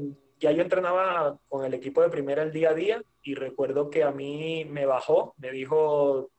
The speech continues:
"Tú vas a bajar a la segunda división, como que estás muy jojoto para estar todavía en primera y hay jugadores que en cierta manera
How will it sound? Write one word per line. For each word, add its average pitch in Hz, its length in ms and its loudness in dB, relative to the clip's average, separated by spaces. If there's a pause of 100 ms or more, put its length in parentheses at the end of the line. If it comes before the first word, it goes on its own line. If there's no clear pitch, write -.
"Tú 139 260 -2
vas 143 160 0
a 165 80 0
bajar 143 280 0
a 151 40 2
la 156 100 4
segunda 139 440 -2
división, 151 600 0 (260)
como 127 460 -6
que 123 460 -4 (1080)
estás 156 360 -2
muy 220 200 2
jojoto 214 460 2
para 170 220 2
estar 160 240 0
todavía 170 340 4
en 180 120 -2
primera 151 920 -4 (1500)
y 147 140 -2
hay 143 160 4
jugadores 160 920 2
que 135 800 2
en 127 100 -14
cierta 143 340 -2
manera 147 760 0